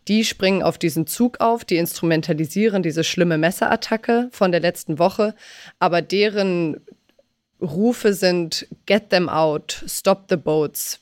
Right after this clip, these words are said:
wir haben Hitlergrüße gesehen. Also das sind keine Proteste, das sind wirklich Randalen und Unruhen.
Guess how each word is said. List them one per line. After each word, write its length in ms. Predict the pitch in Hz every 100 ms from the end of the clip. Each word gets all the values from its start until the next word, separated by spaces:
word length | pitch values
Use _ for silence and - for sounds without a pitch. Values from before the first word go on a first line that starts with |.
| _
wir 100 | 165
haben 100 | 170
Hitlergrüße 720 | 170 196 196 175 - 160 - 147
gesehen. 540 | 160 165 156 143 147
Also 220 | - 175
das 220 | 170 190 -
sind 140 | 165
keine 240 | 190 165
Proteste, 520 | 165 170 190 233 - 208
das 180 | 170
sind 140 | - 156
wirklich 320 | 156 165 -
Randalen 580 | 156 151 165 185 190 190
und 260 | 165 160
Unruhen. 520 | 170 165 147 147 67